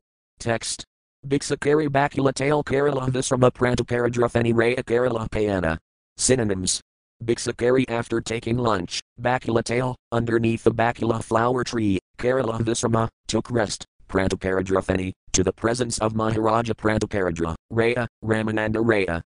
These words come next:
Kerala Payana, departed. Translation. While Sri Caitanya Mahaprabhu was taking rest beneath the Bakula tree, Ramananda Raya immediately went to Maharaja Pranta Paradra. Text one hundred three.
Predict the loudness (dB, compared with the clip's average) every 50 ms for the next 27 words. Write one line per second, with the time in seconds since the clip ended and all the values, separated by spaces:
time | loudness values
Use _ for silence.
0 | _ -6 -2 0 2 2 0 0 -2 -4 -4 -2 -2 0 0 0 0 0 0 -2
1 | -4 _ -8 -4 -4 -4 -2 -2 -2 -2 0 -2 -2 -4 -8 -10 _ _ _ _
2 | _ _ -14 -8 -4 -4 -4 0 4 6 6 6 4 0 -2 -2 -2 -4 -8 _
3 | _ _ _ _ _ -2 2 4 6 6 6 4 2 2 0 0 0 0 2 2
4 | 2 2 2 0 0 0 2 2 2 2 2 0 2 2 2 2 2 0 -2 0
5 | 2 2 2 2 2 0 2 2 4 4 4 2 2 0 -2 -2 -2 -2 0 0
6 | 2 2 2 2 0 -4 -6 -2 0 2 2 2 2 0 2 0 2 2 4 2
7 | 2 2 0 0 0 0 0 0 0 0 2 2 0 0 _ -6 -2 -2 0 0
8 | 0 0 0 0 0 0 0 2 2 2 2 2 2 2 0 0 0 -2 -2 0
9 | 0 -2 0 0 -2 -2 2 2 2 2 2 2 0 0 0 0 0 0 0 0
10 | 2 2 2 0 0 -4 -4 0 0 0 0 0 -2 -2 0 0 0 0 0 0
11 | -2 -2 -4 -8 _ _ _ _ _ _ -10 -4 -4 -4 -4 -4 -6 -4 0 0
12 | 2 2 2 0 0 0 2 0 0 0 0 -4 -4 0 2 2 4 2 2